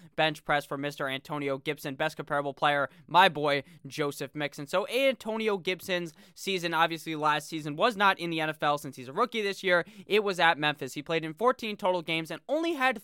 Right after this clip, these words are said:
thirty-three rushing yards, which equated to him getting three hundred and sixty fucking rushing yards. How does that even happen?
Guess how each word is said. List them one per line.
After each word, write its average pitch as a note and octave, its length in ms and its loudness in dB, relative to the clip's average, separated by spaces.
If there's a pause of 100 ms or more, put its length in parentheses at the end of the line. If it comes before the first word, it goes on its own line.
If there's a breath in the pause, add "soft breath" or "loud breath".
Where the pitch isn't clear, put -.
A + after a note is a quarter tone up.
thirty-three A#3 580 0
rushing F#3 380 0
yards, G#3 300 2 (220 loud breath)
which A#3+ 300 -2
equated B3 600 -2 (160 loud breath)
to A3 100 -4
him A#3+ 140 2
getting B3 300 0
three C#4 420 -4
hundred A#3 460 -2
and D3+ 160 -4
sixty A3 500 -6
fucking F3+ 400 -2
rushing C3 320 -4
yards. G#2+ 220 -10
How C#4 240 6
does G#3 160 -6
that F3 180 2
even C#3+ 200 -8
happen? C3+ 360 -6